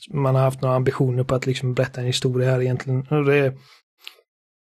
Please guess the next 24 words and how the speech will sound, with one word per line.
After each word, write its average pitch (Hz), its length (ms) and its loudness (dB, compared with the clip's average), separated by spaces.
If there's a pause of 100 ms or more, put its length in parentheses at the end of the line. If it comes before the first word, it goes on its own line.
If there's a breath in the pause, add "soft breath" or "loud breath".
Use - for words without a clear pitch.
(540)
jag 143 100 2
vet 139 240 2
liksom, 139 260 0
jag 139 120 4
har 139 80 4
hört 131 160 -2
att, 131 140 -2
ja 202 160 6
men 214 180 4
fan, 208 200 4
storyn 185 500 2
i 185 320 4
Nier 175 360 4
Automata 151 520 2
var 214 140 4
bra, 156 260 4
men 139 160 -2
det 147 60 0
var 156 100 4
inte 151 280 0
Platinum 151 540 0
som 156 160 2
gjorde 135 200 0
den. 156 200 2